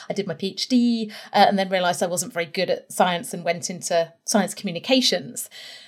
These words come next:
But I think it's interesting from a career perspective that there's this whole world of jobs that are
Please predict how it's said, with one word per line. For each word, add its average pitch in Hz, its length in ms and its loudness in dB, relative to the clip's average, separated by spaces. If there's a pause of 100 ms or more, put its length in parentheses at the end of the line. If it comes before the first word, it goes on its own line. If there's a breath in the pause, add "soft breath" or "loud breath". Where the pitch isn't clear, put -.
(140 loud breath)
But - 100 6
I 269 140 8
think 339 240 -4
it's - 300 0
interesting 247 420 4
from 214 160 2
a 202 60 4
career 220 260 2
perspective 220 480 -2
that - 120 -8
there's 208 180 4
this 214 120 -2
whole 247 320 2
world 226 280 4
of 170 100 -6
jobs 202 340 0
that 180 220 2
are 165 340 -2